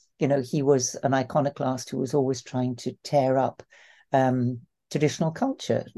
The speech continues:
cultural revolution, attacked the, the four olds, and one culture was one of them. Whereas Xi Jinping is trying to establish a kind of story of exceptionalism, which rests on the claim to a continuous civilization,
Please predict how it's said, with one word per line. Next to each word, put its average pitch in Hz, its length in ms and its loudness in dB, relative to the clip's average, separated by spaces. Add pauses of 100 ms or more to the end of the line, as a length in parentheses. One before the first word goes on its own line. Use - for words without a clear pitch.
cultural 147 340 0
revolution, 151 640 0
attacked - 520 -4
the, 156 280 -6
the 147 100 6
four 156 400 4
olds, 196 420 4
and 156 140 -4
one 156 460 -4
culture 160 380 2
was 147 160 -2
one 180 180 4
of 170 80 2
them. 123 200 -2 (600)
Whereas 196 260 8
Xi 226 200 4
Jinping 226 440 4
is 208 120 2
trying 170 300 -4
to 160 140 -4
establish 160 640 0
a 151 60 0
kind 156 420 -2
of 156 160 0 (600)
story 208 480 10
of 151 60 6
exceptionalism, 151 960 2
which 143 260 -6
rests 185 840 2
on 147 480 2 (260)
the 196 80 2
claim 160 420 4
to 143 180 0
a 139 40 0
continuous 151 800 -2
civilization, 135 1080 0